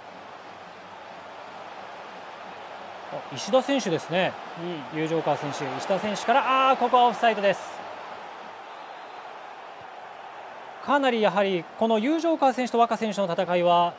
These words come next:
Speaker 1: ボールの動きがダイナミックな、
Speaker 2: うん。
Speaker 1: ここまで前半になってます。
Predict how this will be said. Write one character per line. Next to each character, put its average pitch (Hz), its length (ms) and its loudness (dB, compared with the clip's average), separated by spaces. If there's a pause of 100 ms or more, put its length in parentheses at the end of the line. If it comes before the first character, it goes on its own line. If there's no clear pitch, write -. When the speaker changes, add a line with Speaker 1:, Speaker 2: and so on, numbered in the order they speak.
(160)
Speaker 1:
ボ 240 180 8
ー 254 40 4
ル 254 60 2
の 247 140 2
動 247 120 2
き 226 100 -8
が 185 140 4 (140)
ダ 180 100 4
イ 220 40 2
ナ 254 80 2
ミ 277 80 2
ッ - 40 -4
ク - 120 -2
な、 175 200 6
Speaker 2:
う 139 60 -4
ん。 165 300 -6 (340)
Speaker 1:
こ 180 80 0
こ 196 60 4
ま 196 100 6
で 180 80 6
前 185 140 2
半 175 120 2
に 180 60 0
な 185 80 4
っ - 20 -2
て 180 100 2
ま 156 100 4
す。 - 260 -8